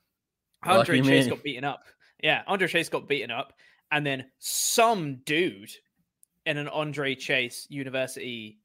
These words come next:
Speaker 1: uh, sweater was, like, checking on Andre Chase, being like, "Oh my God, are you okay? Andre Ch-, are you okay? Oh my God, Andre Chase. Oh my God."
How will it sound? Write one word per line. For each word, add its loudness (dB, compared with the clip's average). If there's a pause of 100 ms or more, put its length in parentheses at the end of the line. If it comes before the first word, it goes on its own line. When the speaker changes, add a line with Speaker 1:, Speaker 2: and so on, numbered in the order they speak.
Speaker 1:
uh, -12
sweater -6 (500)
was, -6
like, -2
checking -2 (400)
on -8
Andre -6
Chase, -4
being -14
like, -12
"Oh 8
my 4
God, 8
are -6
you -2
okay? -6 (480)
Andre -16
Ch-, -14
are -16
you -12 (100)
okay? -4 (220)
Oh 0
my -20
God, -14 (120)
Andre -4
Chase. 0 (280)
Oh 8
my 2
God." 6